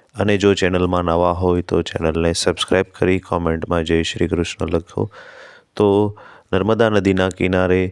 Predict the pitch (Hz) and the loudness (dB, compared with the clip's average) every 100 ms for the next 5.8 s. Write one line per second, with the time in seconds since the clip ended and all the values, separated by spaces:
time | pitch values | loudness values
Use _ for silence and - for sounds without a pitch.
0 | _ _ _ 92 95 101 98 98 95 92 | _ _ _ -2 0 0 -2 -2 -2 0
1 | 90 90 92 87 85 85 92 90 85 - | -2 0 -2 -2 -4 -2 -2 -2 -4 -2
2 | - - 95 87 87 - _ - 87 90 | -4 -2 0 0 -2 -10 _ -4 -2 0
3 | 90 87 85 85 85 85 85 85 87 85 | -2 -2 -2 0 0 0 -2 0 -2 0
4 | 90 82 90 90 92 90 85 85 85 82 | -2 0 0 2 0 -2 -2 -4 -4 -4
5 | - - 82 82 80 82 87 | -6 -4 0 0 0 0 2